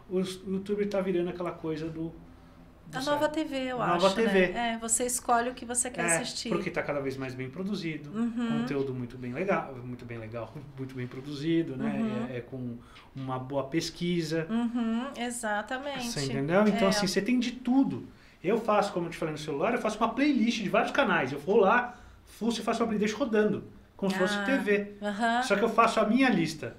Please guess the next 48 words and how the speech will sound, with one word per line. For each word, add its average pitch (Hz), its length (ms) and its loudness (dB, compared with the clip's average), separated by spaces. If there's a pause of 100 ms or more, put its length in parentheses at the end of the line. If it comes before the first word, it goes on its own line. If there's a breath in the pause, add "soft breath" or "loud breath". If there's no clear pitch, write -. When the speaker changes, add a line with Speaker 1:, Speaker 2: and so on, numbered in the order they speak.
Speaker 1:
o 226 60 -6
Speaker 2:
Uhum. 123 60 -2
Speaker 1:
meu, 220 360 6
mi-, 175 240 -4
minha 208 320 2
programação. 175 800 4
Speaker 2:
É, 226 420 -2
então, 208 320 0
Speaker 1:
Daqui 185 280 8
Speaker 2:
é, - 40 2
Speaker 1:
pra 294 120 10
hora 277 120 6
de - 0 -
Speaker 2:
é 262 100 6
a - 40 6
Speaker 1:
dormir. - 80 6
Speaker 2:
nova 226 180 4
T 277 140 -4
V 311 180 -2
mesmo, 269 480 -2
né? 190 180 -4
Speaker 1:
E 208 60 2
eu 226 100 2
já 226 120 4
sei 247 160 0
o 240 40 -4
que 240 60 -2
eu 226 60 0
vou 233 80 2
assistir - 220 -2
daqui 214 260 -2
até 240 120 -4
eu 247 60 -4
ver. 202 260 -4
É 180 60 6
muito 226 340 2
legal, 180 260 2
eu 185 100 4
já - 80 -8
sei 185 80 -2
mais 175 100 -2
o 170 40 -2
te-, 175 180 -8
tema, 175 460 -4
o 160 40 -12
que - 100 -8
eu 165 80 -2
gosto. 165 460 -4